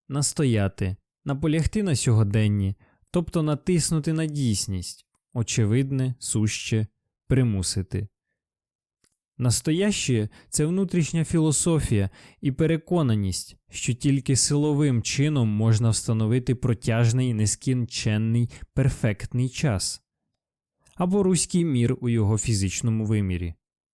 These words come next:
До слова, про слово «мір».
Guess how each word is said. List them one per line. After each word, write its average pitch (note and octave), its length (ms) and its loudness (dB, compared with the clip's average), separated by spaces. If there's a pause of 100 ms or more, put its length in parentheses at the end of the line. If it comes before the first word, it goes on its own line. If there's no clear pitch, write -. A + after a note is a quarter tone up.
(540)
До C#3+ 140 0
слова, D#3 580 0 (440)
про E3 160 0
слово G3 360 0
«мір». G2+ 440 -4